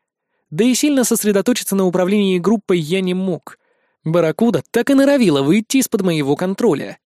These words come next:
Стаю хищных рыб я направил на идущий в голове колонны фрегат. Этот многоцелевой корабль мог успешно бороться и с надводными целями, и задать перца воздушным. Его ракеты одинаково хорошо поражали и те, и другие.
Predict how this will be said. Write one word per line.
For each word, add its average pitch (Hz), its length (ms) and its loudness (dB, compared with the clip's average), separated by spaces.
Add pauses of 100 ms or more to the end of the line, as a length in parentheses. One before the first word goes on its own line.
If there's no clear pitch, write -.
(680)
Стаю 302 380 2
хищных - 420 -2
рыб 277 180 2
я 151 160 -4
направил 208 400 2
на 185 160 0
идущий 196 400 -2
в 165 60 -4
голове 165 340 0
колонны 208 480 0
фрегат. 196 640 -4 (580)
Этот 170 260 0
многоцелевой 170 640 0
корабль 170 460 -2 (220)
мог 226 200 0
успешно 220 420 -2
бороться 190 400 0
и 180 80 2
с - 80 -4
надводными 233 540 0
целями, 220 520 -2 (280)
и 294 260 0
задать 220 380 0
перца 196 280 2
воздушным. 214 760 -4 (480)
Его 160 340 2
ракеты 151 380 0
одинаково 151 520 -2
хорошо 160 420 -2
поражали 147 440 0
и 151 220 -4
те, 170 220 0
и 165 140 -4
другие. 160 600 -4